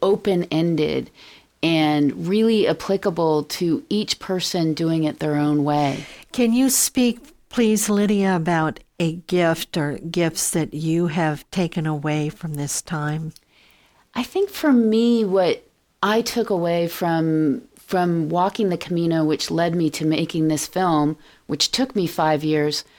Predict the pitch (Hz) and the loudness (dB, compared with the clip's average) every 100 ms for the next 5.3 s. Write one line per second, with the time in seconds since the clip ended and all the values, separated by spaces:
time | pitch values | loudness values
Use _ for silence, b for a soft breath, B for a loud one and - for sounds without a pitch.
0 | b b _ 202 190 190 247 277 254 202 | b b _ 0 0 0 2 4 2 2
1 | 226 226 202 185 175 170 165 156 143 165 | 2 4 2 0 0 0 0 0 -2 -2
2 | 165 - 151 185 208 147 127 170 - 180 | -2 -2 -6 -4 -4 -4 -6 -10 -6 -2
3 | - 180 190 208 175 214 214 208 - 220 | 0 0 -2 -4 -6 -4 -4 -6 -4 -2
4 | 233 226 - 190 190 185 170 156 151 190 | 0 -2 -6 -4 -2 -2 -2 -2 -2 -2
5 | 185 147 - | -2 -2 -6